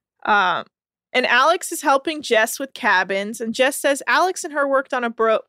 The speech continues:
a boat before this in Florida, and he was like her little degenerate brother, whom she just wants to slap and hug at the same time because he's such a little smart-ass little fucker. I'm like,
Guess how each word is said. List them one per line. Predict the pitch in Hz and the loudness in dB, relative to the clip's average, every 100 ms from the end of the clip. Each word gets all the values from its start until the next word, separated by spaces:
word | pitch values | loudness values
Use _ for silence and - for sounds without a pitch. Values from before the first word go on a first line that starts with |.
| _ | _
a | 233 | -2
boat | 214 240 - | 2 2 2
before | 226 - 233 | -4 0 2
this | 214 214 208 | 2 -2 -6
in | |
Florida, | 202 233 226 208 170 131 | -6 0 2 2 0 -2
and | - 226 | -2 -2
he | |
was | 240 247 | 0 0
like | 240 233 | 0 0
her | 220 | -4
little | 196 240 262 | 0 2 2
degenerate | 240 220 - 214 220 - | 0 -8 -4 0 0 -2
brother, | - 196 180 170 170 _ _ _ | 0 0 2 0 -4 _ _ _
whom | - 233 | -2 0
she | 254 | 2
just | 233 233 | 0 0
wants | 226 226 | 0 -2
to | - | -4
slap | 214 - 220 233 - | -8 -2 2 2 0
and | 220 | -8
hug | 214 220 208 185 | -2 0 2 0
at | 208 | -4
the | 202 | -6
same | - 208 202 | -6 -4 -4
time | 214 214 196 185 | -4 -2 0 -2
because | 180 208 208 | -6 -8 -8
he's | 196 | -4
such | 220 220 | -4 -2
a | |
little | 208 185 | -2 -2
smart-ass | - - 202 196 196 180 190 196 | -4 -4 0 2 2 0 -2 -6
little | 180 - - | -8 -6 -4
fucker. | 190 - - - _ _ _ _ _ _ _ _ _ _ _ _ _ _ - | -2 -4 -12 -14 _ _ _ _ _ _ _ _ _ _ _ _ _ _ -10
I'm | 196 202 | -6 -4
like, | - | -6